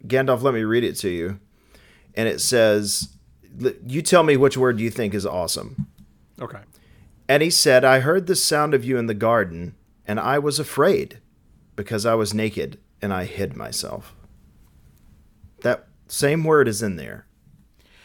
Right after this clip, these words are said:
Speaker 2: R-, okay, th-, that's, that's a bit of a puzzler.
Speaker 1: Yeah, it's, it's afraid. The idea of awesome,
Speaker 2: Oh.
Speaker 1: like,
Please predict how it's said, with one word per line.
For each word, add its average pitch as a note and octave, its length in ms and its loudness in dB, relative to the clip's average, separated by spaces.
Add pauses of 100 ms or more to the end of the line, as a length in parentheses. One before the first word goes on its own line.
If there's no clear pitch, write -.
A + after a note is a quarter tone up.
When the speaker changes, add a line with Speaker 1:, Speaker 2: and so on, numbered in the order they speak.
(320)
Speaker 2:
R-, A#2 260 -12
okay, B2+ 460 0
th-, C3 200 -2
that's, - 480 -6 (100)
that's - 260 -2
a - 40 -2
bit D#3 160 -2
of C#3+ 80 -6
a C#3 60 -2
puzzler. B2 640 -6 (520)
Speaker 1:
Yeah, G#2+ 220 2
it's, C#3 220 -2
it's D3+ 220 -2
afraid. B2+ 680 0 (460)
The C3 120 4
idea D#3 500 4
of A2+ 260 2
awesome, A#2 500 0
Speaker 2:
Oh. B2+ 760 -6
Speaker 1:
like, G2+ 360 0